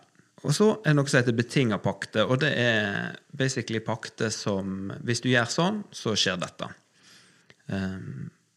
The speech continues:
og, eh, det kan for eksempel være med Moseloven, da, den nye pakt ved Moseloven, ehm, der det står, "Du skal hedre din far og din mor,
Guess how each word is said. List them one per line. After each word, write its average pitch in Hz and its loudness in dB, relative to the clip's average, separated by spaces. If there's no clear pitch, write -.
og, 110 2
eh, 101 -2
det 185 0
kan 185 2
for 180 0
eksempel 175 2
være 139 4
med 123 4
Moseloven, 120 0
da, 147 2
den 135 2
nye 120 2
pakt - -6
ved 113 0
Moseloven, 117 2
ehm, 113 0
der 120 2
det 120 0
står, 120 2
"Du 170 0
skal 151 2
hedre 147 4
din 107 0
far 214 0
og 202 4
din 190 8
mor, 143 2